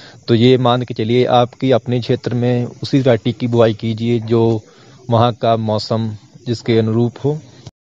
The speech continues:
परंतु इतना ज़रूर है कि इसकी जो उपज है वह काफ़ी अच्छी है और जो हमारे पंजाब और हरियाणा क्षेत्र है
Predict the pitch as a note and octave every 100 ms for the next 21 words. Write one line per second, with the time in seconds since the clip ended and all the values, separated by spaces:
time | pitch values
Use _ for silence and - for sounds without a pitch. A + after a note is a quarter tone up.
0 | _ _ _ - - - - - - -
1 | - B2 B2+ D3+ C#3 D#3 C3 A#2+ B2 C3
2 | - C#3 B2+ - C3+ C#3 C3 A2 C#3 B2+
3 | B2+ A#2+ A2+ G2+ B2 - A2 - C#3 B2
4 | C3 C#3 - _ - - - - - -
5 | - A#2 A#2 A2+ A2 - C3+ A#2+ C3+ C3+
6 | A#2 A#2 B2 - A2+ A2+ A#2 B2+ A#2 A2
7 | A2 A2+ B2+ - A#2 - A2+ A#2